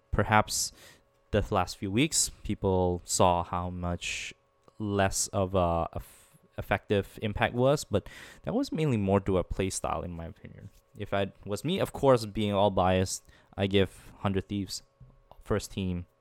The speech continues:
all five of them, they played really well together. They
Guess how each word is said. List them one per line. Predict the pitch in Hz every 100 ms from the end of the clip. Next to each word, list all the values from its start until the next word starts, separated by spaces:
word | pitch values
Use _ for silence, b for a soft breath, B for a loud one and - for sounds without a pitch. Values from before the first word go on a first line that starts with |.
| _ _ -
all | 95 92
five | 92 90
of | 87
them, | 90 90 B B B B B
they | - 104
played | - 107 101
really | 98 104 104
well | 98 95
together. | 95 113 101 92 87 90 90 b b b
They | 101 95